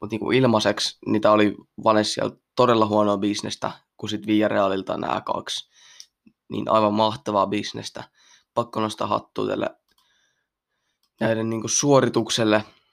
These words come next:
tai Villarrealin suoritukselle, ja pakko niinku laskea hattu päähän tuolle Valencian suoritukselle. Mut niinku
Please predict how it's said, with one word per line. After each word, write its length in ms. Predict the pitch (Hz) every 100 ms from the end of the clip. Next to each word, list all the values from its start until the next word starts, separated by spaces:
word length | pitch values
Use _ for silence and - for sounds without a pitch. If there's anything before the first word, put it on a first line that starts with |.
| _ _ _ _ _
tai 120 | 101
Villarrealin 840 | 104 104 117 120 110 117 117 110 107
suoritukselle, 560 | 107 110 107 107 - 104
ja 40 |
pakko 280 | 107 104 -
niinku 220 | 107 -
laskea 360 | 110 - - 110
hattu 260 | - -
päähän 360 | - 107 107 -
tuolle 200 | 110 117
Valencian 460 | 110 107 104 110
suoritukselle. 640 | 104 107 104 113 - - - - _ _ _ _ _ _ _ _ _ _ _
Mut 240 | - 110 110
niinku 240 | 113 107